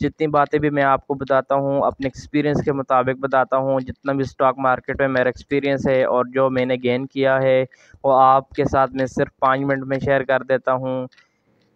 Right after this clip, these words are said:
तो व्यूअर्स, पहली बात ये है कि मैं Monday वाले दिन entry बहुत कम लेता हूँ, यानी बहुत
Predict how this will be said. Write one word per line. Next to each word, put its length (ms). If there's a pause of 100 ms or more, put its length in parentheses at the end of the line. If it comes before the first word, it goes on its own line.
तो 200
व्यूअर्स, 400
पहली 560
बात 360
ये 100
है 140
कि 140
मैं 260
Monday 320
वाले 260
दिन 280
entry 280
बहुत 340
कम 200
लेता 260
हूँ, 320
यानी 240
बहुत 360